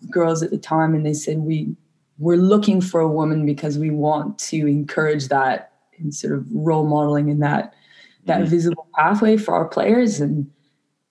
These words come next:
Speaker 1: and the question they sort of asked was, like, "Who's in New Zealand and who's, who's who?" And I was certainly not who's who at the moment, but,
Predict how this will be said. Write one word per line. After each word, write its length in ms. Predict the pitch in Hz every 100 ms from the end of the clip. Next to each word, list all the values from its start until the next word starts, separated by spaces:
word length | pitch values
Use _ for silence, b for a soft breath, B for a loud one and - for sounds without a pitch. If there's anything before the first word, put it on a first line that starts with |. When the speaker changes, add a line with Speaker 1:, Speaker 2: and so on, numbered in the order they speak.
| _ _ _ _ -
Speaker 1:
and 580 | 180 170 160 160 156 160
the 100 | 180
question 500 | 190 175 175 175 165
they 100 | 160
sort 220 | - 160
of 60 |
asked 360 | 147 156 170 -
was, 160 | 151 143
like, 200 | 147 147
"Who's 280 | 180 185 170
in 120 | 165
New 120 | 165
Zealand 360 | 160 170 160 151
and 120 | 147
who's, 380 | 151 165 151 143 143 - _
who's 200 | 160 151
who?" 240 | 156 160 151
And 360 | 147 143 139 - _
I 60 | 165
was 260 | 170 151
certainly 340 | - 175 170 165
not 340 | 160 151 -
who's 240 | 143 156 135
who 180 | 165
at 80 | 160
the 60 | 151
moment, 440 | 151 160 151 135
but, 300 | 170 143 147